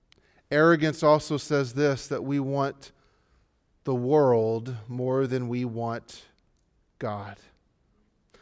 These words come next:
Let's go back to James, and let's look at the context of why James is writing what he's writing. Let's back up to verse two of chapter four.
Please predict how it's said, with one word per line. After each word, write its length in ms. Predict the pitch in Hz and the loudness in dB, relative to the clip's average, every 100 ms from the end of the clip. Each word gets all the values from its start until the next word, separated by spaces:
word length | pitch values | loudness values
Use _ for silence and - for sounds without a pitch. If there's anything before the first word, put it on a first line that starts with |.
| _ | _
Let's 120 | 139 | -10
go 100 | - | -4
back 240 | 143 151 - | 2 2 2
to 80 | 170 | -4
James, 760 | 147 123 120 135 120 - - | -2 -2 -2 -6 -10 -16 -18
and 140 | - 120 | -12 -8
let's 200 | 131 - | -8 -8
look 140 | 135 | -8
at 80 | 131 | -8
the 60 | 139 | -8
context 760 | - 175 180 - 123 113 - | -4 -2 -2 -4 -6 -6 -8
of 140 | 123 | -8
why 240 | 123 123 127 | -6 -6 -6
James 340 | 120 120 123 | -8 -8 -8
is 100 | 131 | -8
writing 400 | 123 151 147 123 | -2 0 0 -2
what 120 | 117 | -4
he's 120 | 120 120 | -6 0
writing. 460 | 151 160 113 107 - _ _ _ _ _ _ _ | 2 2 -2 -8 -16 _ _ _ _ _ _ _
Let's 200 | 147 135 | -10 -6
back 320 | 135 151 220 190 | 4 4 6 6
up 240 | 180 180 | 4 4
to 80 | 147 | 0
verse 280 | 139 151 - | 2 0 -2
two 320 | - 185 151 | 2 4 4
of 100 | - | 2
chapter 340 | 156 143 165 | -2 -2 -4
four. 500 | - 202 196 113 104 | -2 2 4 2 -4